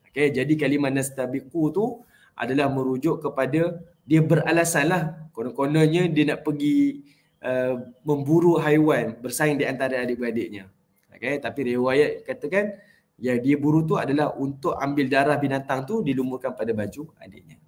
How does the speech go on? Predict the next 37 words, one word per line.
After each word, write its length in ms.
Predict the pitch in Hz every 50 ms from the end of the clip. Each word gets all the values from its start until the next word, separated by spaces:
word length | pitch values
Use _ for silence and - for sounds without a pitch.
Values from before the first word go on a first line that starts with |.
| _ _
Okey, 200 | _ - 95 -
tapi 400 | 127 127 127 185 185 190 156 156
itu 160 | - 202 170
antara 320 | 147 139 139 151 147 143 -
alasan 480 | 131 131 131 127 - - 139 120 123
je, 160 | 127 123 127
tuan-tuan, 320 | 127 123 120 117 113 135 139
eh. 40 | -
Alasan 400 | - 120 120 120 117 117 127 113
abang-abang 480 | 107 - 113 117 110 117 120 123 117 113
dia 160 | 110 113 117
lah 160 | 143 147 147
nak 120 | - 107 107 -
cerita 240 | 120 123 - 135
kat 160 | 123 - 110 117
ayah 160 | 123 123 127
dia 160 | 127 151 160
ni, 160 | 180 156 165 - _ _
nak 160 | - - - _
create 320 | - 175 190 185 185 -
satu 160 | 139 - 139
alasan. 480 | 120 123 123 117 113 - - - - - _ _ _ _ _ _ - - - _ _ _ _ _ _ _ -
Lalu 320 | 143 156 180 220 247 208 202
dia 160 | 190 208 208
kata 160 | 214 233 214
apa? 100 | 220 196 147 - - - - _ _ _ _ _ _
"Wa 160 | - 156 180 175
tarakna", 920 | 175 180 175 170 180 208 208 202 - 180 165 156 156 151 151 151 151 - - 143
disebabkan 560 | 143 143 - 165 156 156 240 - - 208 185
kami 320 | 160 165 170 180 185 180 185
tengah 400 | 180 185 180 170 170 170 165 165
sibuk 400 | 170 175 180 180 208 185 147 165
tadi 160 | 185 160 160
tu 160 | 160 185 196
memburu, 800 | 190 160 156 151 143 147 151 156 151 156 151 147 147 143 147 151
uh, 240 | 151 - 120 120 123
ataupun 240 | - 135 135 143